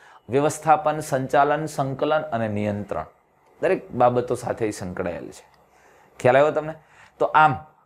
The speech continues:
આ પ્રાણીઓમાં અંતસ્ત્રાવનો ટોપિક આપણે અહીંયા પૂરો કરીએ છીએ. ખૂબ સરસ મજાનો, મસ્ત સમજવા જેવો ટોપિક આપણે પૂરો કર્યો અને એની સાથે આ ચેપ્ટર પણ અહીંયા પૂરું થાય છે.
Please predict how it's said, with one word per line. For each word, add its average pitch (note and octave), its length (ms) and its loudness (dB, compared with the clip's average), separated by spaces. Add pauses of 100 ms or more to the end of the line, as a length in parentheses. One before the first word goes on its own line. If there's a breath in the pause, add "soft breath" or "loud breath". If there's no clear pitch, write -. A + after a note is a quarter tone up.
(100)
આ C3+ 80 6
પ્રાણીઓમાં D#3+ 680 4
અંતસ્ત્રાવનો D3 1040 2
ટોપિક C#3+ 340 0
આપણે D3 200 2
અહીંયા D3 140 0
પૂરો D#3+ 280 2
કરીએ C#3 320 2
છીએ. C3 160 -6
ખૂબ G#3 320 0
સરસ E3 340 0
મજાનો, D#3 520 2 (200)
મસ્ત D3+ 280 -2
સમજવા C#3 440 0
જેવો B2+ 220 4
ટોપિક B2 500 -2 (560 soft breath)
આપણે C3 180 4
પૂરો D3 240 6
કર્યો E3+ 260 4 (240 loud breath)
અને D3 160 2
એની F3+ 240 2
સાથે D3 400 2 (320 soft breath)
આ - 40 4
ચેપ્ટર D#3 400 4
પણ F3+ 140 0
અહીંયા F3 220 2
પૂરું F3 280 4
થાય F3 200 4
છે. F#3+ 200 0